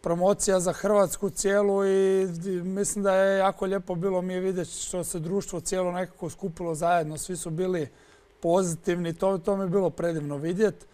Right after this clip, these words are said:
Al, pa ne, mislim da koliko vidim, ljudi nas jako cijene i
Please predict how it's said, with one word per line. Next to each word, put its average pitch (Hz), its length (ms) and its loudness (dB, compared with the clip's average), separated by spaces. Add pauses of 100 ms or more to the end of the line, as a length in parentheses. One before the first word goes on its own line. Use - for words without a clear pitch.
(540)
Al, 208 360 6 (720)
pa 233 120 4
ne, 247 260 6
mislim 214 440 2
da 208 540 10 (460)
koliko 208 320 2
vidim, 214 420 2
ljudi 208 260 2
nas 202 300 0
jako 214 280 4
cijene 208 460 0 (1120)
i 190 520 0